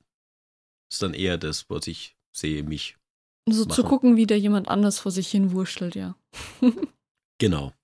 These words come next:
Speaker 1: genau das. Das hat durchaus was Entspannendes, wenn ich da ab und zu mal so wieder so in so eine Phase komme, wo ich dann doch mal ein bisschen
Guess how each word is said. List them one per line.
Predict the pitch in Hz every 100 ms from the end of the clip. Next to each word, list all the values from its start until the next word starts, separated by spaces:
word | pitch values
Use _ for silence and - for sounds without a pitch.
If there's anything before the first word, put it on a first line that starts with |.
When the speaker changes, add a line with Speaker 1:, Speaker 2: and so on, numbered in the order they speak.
| _
Speaker 1:
genau | - 120 101
das. | 82 - -
Das | 101 -
hat | 135 -
durchaus | 160 151 147
was | - 127
Entspannendes, | 113 - 80 85 80 - -
wenn | 87
ich | 87
da | 82 71
ab | -
und | 90
zu | 92
mal | 85 85
so | 85 80
wieder | 87 80
so | - 78 76
in | 78 - _
so | -
eine | 82 80
Phase | 85 82 85
komme, | - 85 85
wo | 80
ich | 80
dann | 82
doch | 87 -
mal | 90
ein | 78
bisschen | 85 -